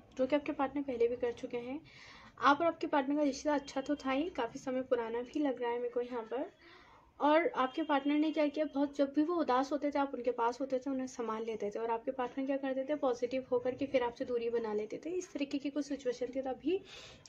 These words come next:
आपके partner को, आपको call message बिल्कुल भी नहीं करना है, और आपको क्या करना है,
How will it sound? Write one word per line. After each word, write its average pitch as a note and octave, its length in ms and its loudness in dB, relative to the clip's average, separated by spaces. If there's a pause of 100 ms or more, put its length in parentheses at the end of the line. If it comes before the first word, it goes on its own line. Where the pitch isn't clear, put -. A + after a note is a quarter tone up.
(180)
आपके C#4 280 -2
partner D4+ 360 0
को, D4+ 60 2
आपको C4+ 260 0
call B3+ 180 2
message B3 380 -4
बिल्कुल A#3+ 260 -2
भी C4+ 100 0
नहीं C4 280 -4
करना B3+ 260 -6
है, B3+ 160 -4
और C#4 120 -2
आपको A#3 260 -8
क्या C4 160 -6
करना C4 260 -4
है, E4 200 -2